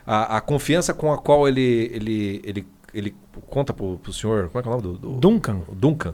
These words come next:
Speaker 1: Quando ele quebra o negócio, "Senhor Duncan, me manda a conta que eu pago", não sei, não, não, não. Tem, tem todo esse, esse, esse elemento de, de confiar mesmo,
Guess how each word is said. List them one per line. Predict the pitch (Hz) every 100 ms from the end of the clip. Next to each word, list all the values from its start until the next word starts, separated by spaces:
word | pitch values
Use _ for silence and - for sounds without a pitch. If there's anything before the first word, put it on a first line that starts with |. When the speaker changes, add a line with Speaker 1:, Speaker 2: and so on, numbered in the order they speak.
| - - -
Speaker 1:
Quando | 107
ele | 107
quebra | 156 165 156
o |
negócio, | 131 151 156
"Senhor | 160
Duncan, | 139 175 147 135
me | 139
manda | 143 180 147 120
a |
conta | - 143 160 151 120
que | 135
eu | 127
pago", | 127 156 147 131 107 92 - - -
não | 123
sei, | 117 143
não, | 127 123
não, | 123
não. | 123 - 123 -
Tem, | 170 170
tem | 185 170
todo | 247 269
esse, | -
esse, | 160 156 123 160
esse | 131 -
elemento | 131 131 127
de, | 113 104 95 101 - - - -
de | 113
confiar | - 139 - 190
mesmo, | 254 147 202